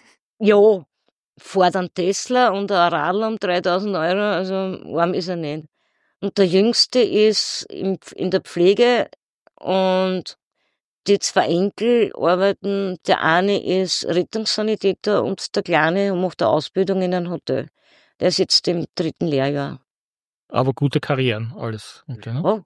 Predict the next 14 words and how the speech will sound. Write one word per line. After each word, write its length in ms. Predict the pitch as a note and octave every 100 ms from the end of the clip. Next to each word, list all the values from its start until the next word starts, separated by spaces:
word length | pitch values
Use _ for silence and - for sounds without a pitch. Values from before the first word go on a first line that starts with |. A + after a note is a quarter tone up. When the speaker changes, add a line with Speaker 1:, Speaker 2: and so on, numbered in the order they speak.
| _
Speaker 2:
Ja. 180 | B2 A#2+ _ _ -
Speaker 1:
Ah, 60 |
jeder 280 | D3 E3 A#3+
macht, 360 | A#3 G3 - G#3+
was 120 | A3
er 140 | A3+
will. 220 | F#3+ C#3+ -
Speaker 2:
Und 220 | C#3+ D3
alleinerziehend 800 | D3 B2 C#3+ E3 - E3+ E3+ D#3+
mit 180 | D3 -
vier 160 | D3+
Kindern? 420 | E3 - D3+ G3+ G3
Was? 140 | D#3+ - _
Speaker 1:
Ja, 720 | B2 B2 G2+ A#2 D3 B3 G#3+